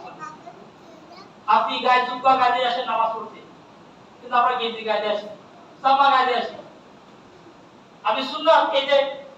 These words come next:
গিরি, এই গিরি এখানে আসেন, আপনার এই যে টাকুর উপরে পড়েন, হাঁটু মারা থেকে এই যে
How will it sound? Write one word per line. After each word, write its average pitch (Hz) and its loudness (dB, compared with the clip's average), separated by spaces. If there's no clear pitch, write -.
গিরি, 254 -6
এই 226 -6
গিরি 269 -4
এখানে 262 -2
আসেন, 262 0
আপনার 233 0
এই 247 2
যে 240 -2
টাকুর 254 4
উপরে 254 0
পড়েন, 240 -2
হাঁটু 240 0
মারা 277 4
থেকে 285 0
এই 277 2
যে 254 -2